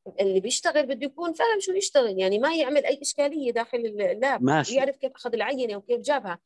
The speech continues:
Speaker 2: أوكي،
Speaker 1: وأنت
Speaker 2: صار
Speaker 1: حتى
Speaker 2: إنتاج
Speaker 1: تقطع الش-،
Speaker 2: عندي.
Speaker 1: آه،
Speaker 2: صار
Speaker 1: لقطع،
Speaker 2: إنتاج عندي
Speaker 1: لقطع الش-،
Speaker 2: already.
Speaker 1: لقطع الشك باليقين لازم يكون عندي الشهادة إنه أنا هي stickers عليها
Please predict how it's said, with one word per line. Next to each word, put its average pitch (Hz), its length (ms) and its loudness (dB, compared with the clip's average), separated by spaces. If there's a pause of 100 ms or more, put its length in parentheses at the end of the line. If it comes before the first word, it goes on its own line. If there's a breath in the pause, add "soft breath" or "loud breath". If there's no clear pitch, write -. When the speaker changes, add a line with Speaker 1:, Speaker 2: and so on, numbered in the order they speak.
Speaker 2:
أوكي، 147 240 0
Speaker 1:
وأنت 101 100 0
Speaker 2:
صار 214 260 4
Speaker 1:
حتى - 80 4
Speaker 2:
إنتاج 170 220 6
Speaker 1:
تقطع 147 200 2
الش-، 247 200 -2
Speaker 2:
عندي. 208 180 -8 (500)
Speaker 1:
آه، 220 140 0
Speaker 2:
صار 202 260 -2
Speaker 1:
لقطع، 247 140 0 (140)
Speaker 2:
إنتاج - 120 0
عندي - 220 0
Speaker 1:
لقطع 180 120 0
الش-، 302 60 2
Speaker 2:
already. 254 180 -2
Speaker 1:
لقطع 320 360 2
الشك 349 420 -4
باليقين 339 680 -2
لازم 240 240 0
يكون 220 220 -4
عندي 214 500 -4 (300)
الشهادة 254 540 2
إنه 254 400 -4
أنا 220 320 -8
هي 233 200 0
stickers 247 420 -4
عليها 285 500 0